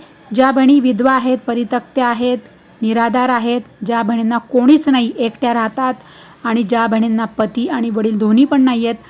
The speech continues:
अशा सर्व बहिणींनी ईकेवायसी कशी करायची हे मी आज तीस ऑक्टोबरला संध्याकाळी सात वाजता व्हिडिओ अपलोड केलेला आहे. तो व्हिडिओ तुम्ही जाऊन बघा, आवर्जून बघा आणि सगळ्या बहिणींना सांगा की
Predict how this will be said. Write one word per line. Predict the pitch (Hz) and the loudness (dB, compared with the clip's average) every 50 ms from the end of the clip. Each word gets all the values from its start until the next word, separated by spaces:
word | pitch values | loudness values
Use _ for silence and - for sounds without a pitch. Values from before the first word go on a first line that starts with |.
| - - - - - | -20 -20 -20 -12 -10
अशा | 240 220 - - 240 240 | -8 -8 -4 -4 -4 -4
सर्व | 233 - - 240 240 247 247 254 262 | -4 -4 -2 0 0 2 2 2 2
बहिणींनी | 220 220 226 220 247 254 247 240 240 247 - - - 247 | 2 2 2 2 2 2 2 2 2 0 0 -2 -2 0
ईकेवायसी | 247 277 269 - 277 269 277 269 269 - 285 247 - | 0 2 2 2 2 2 2 0 0 -2 -4 -4 -2
कशी | 269 247 208 - 302 | -4 -2 0 0 0
करायची | 285 - 269 277 269 262 - - 262 262 277 269 - - - - - - - - | 0 2 0 0 0 -2 -2 0 0 0 0 0 -2 -8 -20 -20 -20 -12 -4 0
हे | 233 240 247 | 2 4 4
मी | 254 247 247 247 254 262 254 - _ _ _ - | 4 4 4 4 4 2 0 -4 _ _ _ -2
आज | 233 226 226 233 233 233 247 - - | 0 2 2 2 2 0 -4 -2 0
तीस | 247 269 277 - 285 | 2 2 2 2 0
ऑक्टोबरला | 254 247 - - 240 233 226 226 220 220 226 226 233 | -2 -2 -2 -4 -2 -2 -2 -2 -2 -2 -4 -4 -4
संध्याकाळी | - - 233 214 208 226 226 240 226 233 | -4 -2 -2 0 0 0 -2 -2 -4 -4
सात | 214 - 240 214 233 220 - | -4 -4 -2 -2 -2 -2 -4
वाजता | 247 226 208 226 - 240 226 | -4 -4 -4 -4 -4 -4 -4
व्हिडिओ | 208 226 208 226 226 | -2 -2 0 0 0
अपलोड | 226 214 - 226 226 240 | 0 -2 -2 -2 -2 -2
केलेला | 220 254 240 240 240 240 | 0 -2 -2 -2 0 -2
आहे. | 226 220 240 247 262 285 277 - - - - - - - - | -2 -2 0 0 0 0 -2 -4 -14 -20 -20 -20 -6 0 2
तो | 233 240 | 2 4
व्हिडिओ | 233 240 226 240 240 240 | 4 4 4 4 4 4
तुम्ही | 240 254 233 240 233 | 2 2 0 0 0
जाऊन | 196 247 220 220 233 233 233 | -2 -2 -2 0 0 0 2
बघा, | 208 214 208 196 220 233 240 254 285 - - - - - - | 2 0 0 0 0 0 0 0 -2 -4 -8 -20 -12 -6 -2
आवर्जून | 214 220 214 226 233 240 202 254 262 269 262 | 0 2 2 2 2 2 4 4 6 6 6
बघा | 262 247 220 240 247 269 277 - - - - - - - | 4 2 2 2 0 0 -2 -4 -10 -20 -20 -18 -10 -4
आणि | 226 233 233 | -2 -2 -2
सगळ्या | - - 254 233 196 190 226 247 262 277 | -2 -2 -2 -2 0 2 2 2 2 2
बहिणींना | 247 269 269 262 285 294 285 277 277 269 | 4 4 6 6 6 6 6 6 4 4
सांगा | 277 269 240 226 226 233 240 240 254 254 - - - - - - - | 2 0 -2 0 0 0 0 0 -2 -4 -8 -18 -20 -20 -12 -6 -6
की | 233 | -4